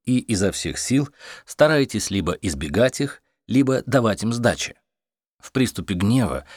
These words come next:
вы воспринимаете всех и вся как врагов.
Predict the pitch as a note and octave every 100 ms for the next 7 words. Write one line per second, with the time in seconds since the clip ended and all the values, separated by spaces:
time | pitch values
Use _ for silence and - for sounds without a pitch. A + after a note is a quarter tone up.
0 | - - - G2 C#3+ C#3+ A2 C3 - B2+
1 | A#2 A2 A#2+ G#2+ F#2 - - G#2 - C2
2 | - A2 A2+ - - G#2+ - F#2+ G#2 G2
3 | F2 - -